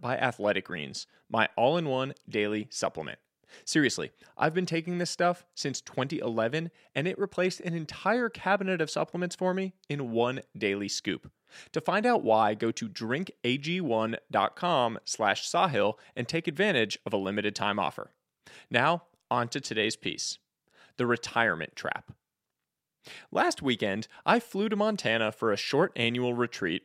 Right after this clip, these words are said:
with a group of old friends. During the retreat, I had a long conversation with one of them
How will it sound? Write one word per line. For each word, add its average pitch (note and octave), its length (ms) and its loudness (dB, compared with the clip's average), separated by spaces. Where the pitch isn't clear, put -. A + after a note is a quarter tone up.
with C#3+ 120 0
a F#3 40 2
group A#3 240 -2
of D3 120 -2
old B2 180 4
friends. - 440 0
During B3+ 260 4
the D4 60 0
retreat, B2 500 0
I C#3+ 100 -2
had A#3+ 160 0
a A3+ 40 0
long D3 320 4
conversation B2 640 0
with A2 140 -4
one D3 200 2
of D#3+ 100 -2
them E2 240 0